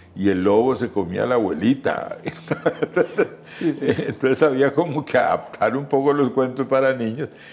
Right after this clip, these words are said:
Speaker 1: Y para niños pequeños yo inventaba uno todos los días, ¿ah? Eh, eh, e incluso que me servían también para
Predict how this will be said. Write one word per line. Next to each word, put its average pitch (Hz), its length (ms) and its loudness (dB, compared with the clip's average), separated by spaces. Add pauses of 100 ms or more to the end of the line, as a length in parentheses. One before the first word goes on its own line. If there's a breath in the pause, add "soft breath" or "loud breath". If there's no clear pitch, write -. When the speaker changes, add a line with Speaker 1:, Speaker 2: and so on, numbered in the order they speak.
(340 loud breath)
Speaker 1:
Y - 80 2
para 127 280 6
niños 147 340 2
pequeños 165 440 2
yo 143 120 2
inventaba 139 580 0
uno 71 460 -8 (220)
todos 71 240 0
los 71 180 -4
días, - 440 -6 (280)
¿ah? 107 300 -2 (600 loud breath)
Eh, 95 1080 2 (720 soft breath)
eh, 85 520 0
e 98 80 0
incluso 120 840 0 (360)
que 110 100 0
me 101 160 -2
servían 104 460 -2
también 117 500 -4
para 82 800 -4